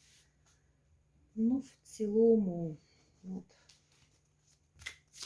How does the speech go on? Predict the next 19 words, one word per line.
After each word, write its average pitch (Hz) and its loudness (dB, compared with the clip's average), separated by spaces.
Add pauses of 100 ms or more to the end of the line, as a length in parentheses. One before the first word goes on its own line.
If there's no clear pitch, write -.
(120)
аби 254 2
не 196 4
полізло 190 2
все 170 -6
погане 160 -4
з - -10
людей, - -14 (760)
бо 151 -6
емоційність 156 -6
буде, 240 -6 (640)
бойовий 170 2
рішучий 160 -8
настрій 160 -8
буде, 175 -6 (500)
фінансова 165 -6
підтримка 147 -8
буде. 127 -14
Ну 254 -4
так, - -18